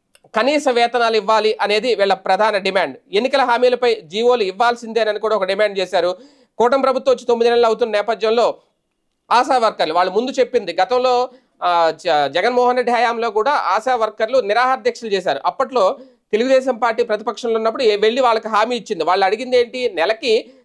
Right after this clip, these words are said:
కనీస వేతనం ఇరవై ఆరు వేల రూపాయలు చెల్లించాలి అనేది. ఆ, అది ఆ హామీ అప్పట్లో, ఆ, క-, జగన్మోహన్ రెడ్డి గారి ప్రభుత్వం, ఆ, ఫుల్ఫిల్ చేయకపోయినా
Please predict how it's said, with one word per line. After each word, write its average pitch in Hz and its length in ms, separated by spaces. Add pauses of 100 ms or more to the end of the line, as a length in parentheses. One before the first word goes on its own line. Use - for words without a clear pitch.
(120)
కనీస 269 300
వేతనం 254 320
ఇరవై 233 380
ఆరు 226 180
వేల 247 160
రూపాయలు 254 320
చెల్లించాలి 233 680
అనేది. 165 300 (180)
ఆ, 214 220 (120)
అది 240 280
ఆ 208 200
హామీ 247 500
అప్పట్లో, 240 480 (400)
ఆ, 160 380 (180)
క-, 135 400 (140)
జగన్మోహన్ 240 420
రెడ్డి 247 140
గారి 247 120
ప్రభుత్వం, 220 520 (380)
ఆ, 156 60
ఫుల్ఫిల్ 220 460
చేయకపోయినా 220 680